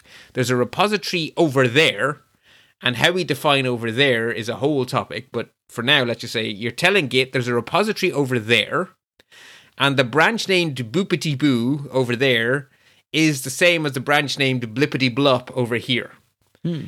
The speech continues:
Speaker 1: Ninety-nine point nine percent of the time, you'll keep the name the same for your own sanity. <laughs> But you are free to have very different naming conventions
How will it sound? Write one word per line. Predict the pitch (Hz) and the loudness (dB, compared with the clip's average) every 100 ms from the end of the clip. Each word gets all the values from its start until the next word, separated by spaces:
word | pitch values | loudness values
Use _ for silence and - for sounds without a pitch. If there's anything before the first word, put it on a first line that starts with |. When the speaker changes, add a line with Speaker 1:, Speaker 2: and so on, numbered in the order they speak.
| - | -8
Speaker 1:
Ninety-nine | 135 208 - 220 208 170 | -2 0 0 0 0 2
point | 175 151 | 0 2
nine | 156 170 | 0 0
percent | 143 139 160 131 | 0 0 -2 -2
of | 123 | -4
the | |
time, | 131 170 139 127 | 0 2 2 2
you'll | 131 | 0
keep | 131 180 | 0 -4
the | 170 165 | -2 0
name | 160 156 147 | 2 0 0
the | 147 | -2
same | - 202 156 123 | 0 2 4 2
for | 143 | 2
your | 131 | 2
own | 131 131 | 2 0
sanity. | 131 - 180 165 123 - - - - - | -4 -6 -2 -2 -2 -6 -14 -18 -8 -6
<laughs> | - - 147 - 220 _ _ _ _ _ - - - - - | -6 -6 -10 -12 -20 _ _ _ _ _ -20 -20 -20 -20 -2
But | 127 143 | 0 4
you | 139 202 | 2 4
are | 214 262 | 4 2
free | 262 - 285 247 170 180 | 0 0 2 4 4 2
to | - 175 | -2 -4
have | 151 147 135 | 0 0 0
very | 113 135 147 | 2 4 4
different | 135 131 143 123 | 2 0 0 -2
naming | 127 147 131 113 | 2 2 2 0
conventions | 117 110 107 - 104 - - - | -2 -2 -4 -4 -6 -8 -14 -14